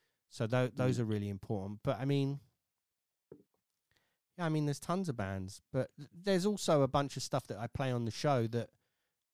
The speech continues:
Speaker 1: that needs to be played and deserves to get played and get the exposure, but I'm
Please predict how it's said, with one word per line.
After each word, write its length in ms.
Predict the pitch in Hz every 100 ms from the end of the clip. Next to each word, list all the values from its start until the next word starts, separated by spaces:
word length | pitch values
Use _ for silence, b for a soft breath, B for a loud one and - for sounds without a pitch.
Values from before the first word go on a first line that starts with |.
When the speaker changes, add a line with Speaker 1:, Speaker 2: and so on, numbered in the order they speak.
| _
Speaker 1:
that 180 | 123 127 - _ _ _ -
needs 360 | 127 139 127
to 80 | -
be 120 | 123
played 500 | 113 147 156 113 113 113
and 160 | 110
deserves 480 | 113 117 135 135 131
to 80 | -
get 220 | 123 -
played 320 | - 120 120
and 140 | 113 110
get 140 | 123
the 80 | 113
exposure, 560 | 98 - - 135 117 101
but 180 | 107 98
I'm 200 | 120